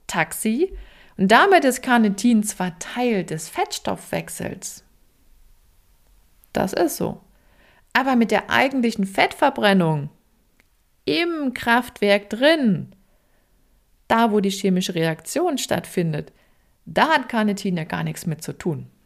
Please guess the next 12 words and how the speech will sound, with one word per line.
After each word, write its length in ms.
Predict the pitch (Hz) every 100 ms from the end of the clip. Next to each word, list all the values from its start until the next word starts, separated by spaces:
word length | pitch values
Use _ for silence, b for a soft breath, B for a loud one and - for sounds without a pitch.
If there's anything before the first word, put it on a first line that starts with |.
| _ -
Und 160 | 190
deshalb 400 | 196 - 220 202
ist 160 | 196 -
dieser 220 | 190 175
Begriff 360 | 170 165 190 -
Fettburner 640 | - 262 - 180 185 170
im 100 | 165
Grunde 280 | 160 175 170
irreführend 720 | 196 190 165 - 175 190 190
an 180 | 175 165
dieser 260 | 151 -
Stelle. 220 | 160 -